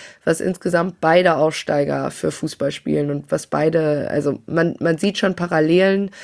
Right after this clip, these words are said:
dass eben, ähm, sowohl bei Sankt Pauli als auch bei Kiel Spieler eben nach der Saison, nach der Ausstiegssaison gegangen sind, die eine große Rolle gespielt haben. Also Hartl bei Sankt Pauli unter anderem, ähm,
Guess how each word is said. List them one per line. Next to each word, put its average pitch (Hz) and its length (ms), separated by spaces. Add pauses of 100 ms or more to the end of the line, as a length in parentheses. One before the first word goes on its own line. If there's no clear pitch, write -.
(280)
dass 170 180
eben, 170 360
ähm, 160 580 (300)
sowohl 170 320
bei 175 120
Sankt 165 180
Pauli 175 360
als - 240
auch - 120
bei 165 160
Kiel 170 600
Spieler 170 640
eben 156 460 (340)
nach 160 240
der 165 140
Saison, 160 420
nach 165 100
der 160 160
Ausstiegssaison 160 800
gegangen 151 380
sind, 165 200
die 170 60
eine 151 140
große 175 320
Rolle 180 220
gespielt 185 420
haben. 190 400 (340)
Also 147 360
Hartl 160 380
bei 151 240
Sankt 156 240
Pauli 185 460
unter 180 340
anderem, 165 600 (460)
ähm, 151 520